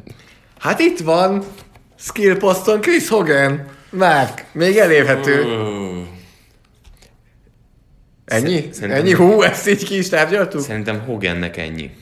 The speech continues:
Speaker 1: Egyébként még P J Williams is elérhető. Ami kicsit megnyugtat, mert ez jelzi, hogy a liga hasonlóképpen értékelte a teljesítményét, mint mi a podcastban.
Speaker 2: T J Yeldon is elérhető. Na, ezek azok a játékosok, akik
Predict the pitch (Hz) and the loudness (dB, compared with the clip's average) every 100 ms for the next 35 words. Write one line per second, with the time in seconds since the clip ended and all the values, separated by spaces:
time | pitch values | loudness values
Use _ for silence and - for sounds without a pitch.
0 | _ - - - 104 110 117 117 110 127 | _ -20 -20 -12 -6 -6 -4 -6 -6 -6
1 | 113 107 101 101 98 98 98 98 95 95 | -6 -4 -6 -6 -8 -10 -10 -8 -6 -6
2 | 95 87 90 92 107 _ _ _ _ - | -8 -12 -12 -12 -14 _ _ _ _ -20
3 | - 104 123 - - _ _ _ _ _ | -10 -6 -6 -8 -14 _ _ _ _ _
4 | - 131 127 117 117 117 107 110 107 113 | -12 -8 -6 -4 -4 -4 -6 -6 -6 -6
5 | 104 104 110 110 110 107 104 101 113 113 | -4 -4 -4 -2 -2 -4 -6 -6 -6 -4
6 | 107 110 123 107 101 104 101 98 101 107 | -4 -4 -6 -6 -6 -8 -6 -8 -6 -8
7 | 104 104 104 98 107 104 113 113 113 117 | -8 -8 -8 -6 -6 -6 -8 -6 -4 -4
8 | 113 113 - 120 113 117 113 117 113 107 | -4 -8 -14 -8 -8 -6 -6 -4 -4 -2
9 | 110 - 107 104 110 110 - - _ _ | -4 -2 -4 -2 -4 -6 -10 -20 _ _
10 | _ _ - _ 151 147 101 98 101 85 | _ _ -20 _ -6 -2 0 2 2 0
11 | 82 78 73 76 80 80 73 73 - - | -4 -6 -6 -6 -8 -12 -14 -16 -20 -6
12 | 98 117 107 104 101 98 85 85 95 92 | -4 -2 -4 -6 -8 -6 -6 -6 -6 -8
13 | 95 87 85 87 | -10 -12 -12 -14